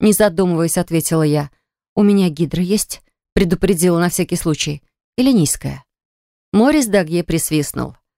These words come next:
«А арнаутских волкодавов не держишь?»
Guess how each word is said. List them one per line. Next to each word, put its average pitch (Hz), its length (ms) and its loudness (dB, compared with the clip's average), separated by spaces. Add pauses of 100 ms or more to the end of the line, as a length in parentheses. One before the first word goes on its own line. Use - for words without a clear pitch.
(480)
«А 156 440 2
арнаутских 160 1040 0
волкодавов 160 960 0
не 151 140 -2
держишь?» 160 680 -2